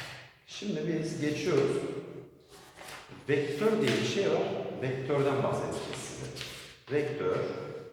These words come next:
nedir? Bu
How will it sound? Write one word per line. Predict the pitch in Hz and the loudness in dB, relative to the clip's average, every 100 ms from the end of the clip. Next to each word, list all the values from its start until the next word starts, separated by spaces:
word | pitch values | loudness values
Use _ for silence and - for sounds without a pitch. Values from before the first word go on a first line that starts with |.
| - - - _ _ _ 139 | -16 -20 -20 _ _ _ 0
nedir? | - 123 135 - - - - - - - - | 2 4 4 2 -2 -6 -8 -12 -18 -16 -8
Bu | 139 202 202 208 | 0 2 2 2